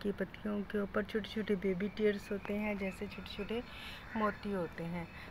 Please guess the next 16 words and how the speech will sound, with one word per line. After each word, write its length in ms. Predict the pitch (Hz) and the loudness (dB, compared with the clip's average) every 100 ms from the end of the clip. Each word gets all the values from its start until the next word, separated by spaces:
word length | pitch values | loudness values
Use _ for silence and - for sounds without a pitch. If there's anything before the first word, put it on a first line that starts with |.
| - | -4
तो 60 | 233 | -2
friends, 380 | 247 247 240 214 | 4 4 2 0
ये 140 | 220 | 2
भी 140 | 226 | 2
बहुत 380 | 202 202 202 220 | 2 2 4 2
चमकदार 440 | 214 208 196 202 202 202 | 0 0 2 4 4 2
पत्तियों 300 | - 202 190 | -2 0 2
वाला 200 | 180 175 | 2 0
plant 420 | - 175 185 - | 0 0 0 0
है, 280 | 233 226 214 | 2 2 0
इसको 400 | - - 220 214 | -4 -6 -2 0
भी 240 | 202 190 | -2 2
आप 280 | 175 180 180 | 6 6 6
अपने 400 | 175 185 190 233 247 - - - - | -4 -2 -2 -2 -4 -10 -12 -10 0
garden 360 | 208 202 196 196 | 8 8 8 4
में 280 | 202 277 | 2 0